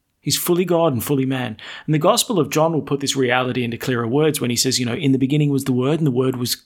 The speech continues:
with God, and the Word was God. And the Word became flesh and dwelt amongst us." Incense is offered to God alone, and the wise men offer it to Jesus.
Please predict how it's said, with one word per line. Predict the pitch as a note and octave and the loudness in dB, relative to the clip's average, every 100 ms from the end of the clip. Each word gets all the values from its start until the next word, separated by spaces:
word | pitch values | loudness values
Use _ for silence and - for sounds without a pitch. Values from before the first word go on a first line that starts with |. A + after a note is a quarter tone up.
| _ | _
with | C3 C3+ - | -2 -2 -2
God, | B2 C3+ E3+ - | -2 -2 -2 -2
and | A#2 | -4
the | A2+ | -2
Word | A#2+ B2 B2 B2 - | -2 -2 -2 -6 -12
was | - A#2 C3+ C#3+ | -6 0 0 0
God. | - C#3+ D#3+ F#3 - _ - _ _ _ _ _ _ _ _ _ _ - | 0 0 0 -4 -8 _ -20 _ _ _ _ _ _ _ _ _ _ -6
And | B2+ A#2+ | -2 -2
the | |
Word | A#2 C#3 D#3+ C#3+ | 0 2 2 0
became | C#3 C#3+ C3+ A#2+ | -2 0 0 -2
flesh | - C#3 E3 - - - _ _ _ _ _ - | -2 -4 -4 -8 -10 -16 _ _ _ _ _ -4
and | B2+ | -2
dwelt | A#2 A#2 A#2 | 0 -2 -2
amongst | A#2+ A#2+ - C3+ | -4 -4 -4 -6
us." | G#2+ - - - _ _ _ _ _ _ _ _ _ _ _ _ _ _ _ _ _ | -10 -10 -12 -14 _ _ _ _ _ _ _ _ _ _ _ _ _ _ _ _ _
Incense | E3+ F#3+ - F#3 D#3+ - | -2 0 0 0 -2 -2
is | B2+ | -2
offered | - B2 B2+ - A2+ G#2+ G#2 | -2 -4 -4 -4 -6 -6 -6
to | - - A#2+ | -10 -10 -6
God | A#2 A2+ | -4 -4
alone, | A2 G#2+ G#2+ G2+ - - - - | -4 -6 -8 -12 -18 -20 -20 -6
and | C3 | -4
the | B2 | -2
wise | G#2+ G#2+ B2 A#2+ | -2 -4 -4 -4
men | A#2 D3+ E3+ - - | -4 -4 -8 -12 -10
offer | A#2+ B2+ C#3 | -6 -2 -4
it | - - _ _ _ _ _ _ - | -4 -14 _ _ _ _ _ _ -14
to | G#2+ | -6
Jesus. | A#2 B2 - - - - | -2 -2 -4 -8 -10 -10